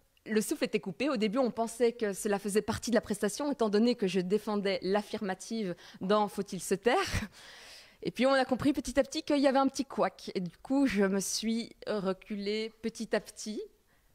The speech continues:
auprès, pour, euh, me, me raccrocher à mes feuilles. J'ai jeté un petit coup d'œil et j'ai terminé ma prestation. Apparemment, ça ne m'a pas coûté la place, étant donné que j'ai finalement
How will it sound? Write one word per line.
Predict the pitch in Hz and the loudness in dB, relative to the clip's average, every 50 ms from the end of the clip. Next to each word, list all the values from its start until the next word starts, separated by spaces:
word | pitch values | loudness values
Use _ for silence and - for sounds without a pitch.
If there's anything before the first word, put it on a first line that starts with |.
| _ - - | _ -8 -8
auprès, | 185 - - 220 202 | -6 -4 -2 -2 -2
pour, | - - 220 208 208 202 | -2 -2 -2 0 2 4
euh, | 185 180 180 | 4 4 4
me, | 175 185 196 180 180 170 165 160 156 - - | 2 0 0 0 0 0 -2 -2 -4 -6 -6
me | - 190 | -4 -2
raccrocher | 190 185 202 - - - 214 - - 240 | 0 0 -2 -2 -2 -6 -6 -4 -2 -2
à | 214 | 0
mes | 196 185 180 | 0 -2 -4
feuilles. | 160 - - 202 220 262 294 233 190 | -6 -6 -4 -2 -2 -2 -2 -4 -6
J'ai | - 190 | -4 -2
jeté | 180 202 196 - 226 | -2 -2 0 0 0
un | 208 196 | 0 -2
petit | - - - | -2 -8 -14
coup | - 190 | -10 -6
d'œil | 165 151 185 214 233 | -2 0 0 0 0
et | 208 | -4
j'ai | 180 170 | -6 -6
terminé | 190 202 202 190 196 196 | -8 -6 -6 -4 -4 -4
ma | 185 180 | -4 -6
prestation. | - - 226 - - - 190 - - - 170 170 185 _ _ _ - - - - - - - _ _ _ _ _ _ _ _ _ - | -6 -8 -12 -10 -8 -10 -10 -10 -10 -14 -16 -16 -16 _ _ _ -20 -20 -20 -20 -20 -20 -20 _ _ _ _ _ _ _ _ _ -6
Apparemment, | 202 190 - 247 240 262 262 269 302 339 | -4 0 2 2 2 4 2 2 2 0
ça | - 294 | -2 -2
ne | 254 240 226 | -4 -2 -2
m'a | 214 208 | -2 -2
pas | - 254 | -2 -2
coûté | - - 233 - 233 | -4 -2 0 2 4
la | 214 190 | 4 2
place, | 185 - 196 202 214 - | 2 2 2 2 2 0
étant | 190 - 202 196 | -4 -8 -6 -4
donné | 185 190 208 208 202 196 | -2 0 0 2 0 0
que | - - 190 180 175 | -2 -2 -2 -2 0
j'ai | 165 175 196 | 0 0 -2
finalement | 185 - 214 233 208 208 208 208 202 196 196 202 - | -2 0 0 0 0 2 0 -2 -2 -4 -6 -8 -12